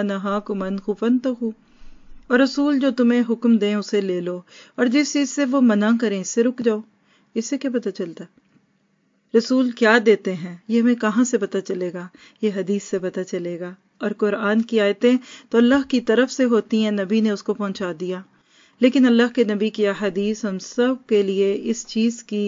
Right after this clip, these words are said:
दलील बन जाती हैं कि जो चीज़ें आपने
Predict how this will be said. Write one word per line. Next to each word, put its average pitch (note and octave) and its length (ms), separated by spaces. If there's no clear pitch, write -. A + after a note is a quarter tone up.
दलील G3+ 400
बन F#3+ 220
जाती F3+ 340
हैं G3 220
कि A#3+ 240
जो A3 200
चीज़ें A3 360
आपने G#3 500